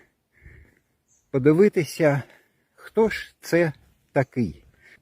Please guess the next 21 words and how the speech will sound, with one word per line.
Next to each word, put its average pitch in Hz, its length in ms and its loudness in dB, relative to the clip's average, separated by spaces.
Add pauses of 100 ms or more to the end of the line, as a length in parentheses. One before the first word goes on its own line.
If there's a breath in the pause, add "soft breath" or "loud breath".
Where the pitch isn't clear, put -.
(140)
І 208 140 -2
візьмемо 139 580 0
ми 120 180 0
не 120 140 -2
десять 233 440 0
років, 170 560 -4 (220)
а 226 260 4
двадцять, 113 1000 2
всю 254 340 -8
кар'єру 156 800 -2 (520 soft breath)
Володимира 151 600 0
Зеленського 113 840 0
з - 140 -16
його 185 380 2 (600)
юнацьких 131 800 -4
рочків. - 600 -8 (800 loud breath)
Отже, 196 280 2
починаємо. 101 840 -4 (120)
Дві 135 220 -2
тисячі 214 600 -2 (180)
четвертий. 113 840 -4